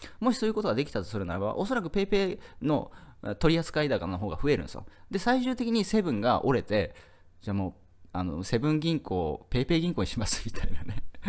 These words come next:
<laughs> これになるかもしれないですね。いや、これはね、うん、多分まあ、セブンペイ、な、セブンイレブンもセブンペイっていうのをやったんですけど、不正でね、もうセブンペイ撤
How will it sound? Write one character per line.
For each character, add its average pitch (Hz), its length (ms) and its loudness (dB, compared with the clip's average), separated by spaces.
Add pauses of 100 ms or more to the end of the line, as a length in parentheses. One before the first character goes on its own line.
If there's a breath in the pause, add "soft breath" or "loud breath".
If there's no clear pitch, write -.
(100)
<laughs> - 420 -14
こ - 120 -4
れ - 60 8
に 110 80 4
な 117 60 2
る - 120 4
か - 120 4
も - 80 -4
し - 160 -12
れ - 60 -10
な - 80 -6
い - 40 -8
で - 60 -10
す - 140 -14
ね。 - 140 -12 (1500 loud breath)
い 120 60 -4
や、 120 160 -4
こ 139 200 -4
れ 175 160 -2
は 165 200 -6
ね、 147 400 -4 (920)
う 107 60 -4
ん、 107 240 -2
多 220 120 4
分 147 160 2
ま 123 100 4
あ、 110 60 0
セ 180 180 2
ブ 233 140 4
ン 226 80 2
ペ 101 360 0
イ、 - 20 -6
な、 127 160 2
セ 196 160 0
ブ 208 120 0
ン 233 60 4
イ 233 40 2
レ 240 100 2
ブ 170 100 0
ン 107 120 0
も 110 100 0
セ 151 160 0
ブ 202 140 0
ン 214 80 0
ペ 117 200 -2
イ - 20 0
っ - 40 -2
て - 140 -8
い - 20 -4
う - 20 -4
の 82 60 -4
を 78 40 -4
や 87 100 -2
っ 98 60 -6 (220)
た 110 120 2
ん 98 80 -2
で - 40 -8
す - 60 -14
け - 100 -6
ど、 127 300 2 (240 loud breath)
不 - 140 -4
正 135 260 4
で 120 380 8
ね、 113 260 2
も 98 220 0
う - 20 -2
セ 120 140 0
ブ 123 100 2
ン 120 60 2
ペ 95 100 -2
イ 87 40 0
撤 - 300 -8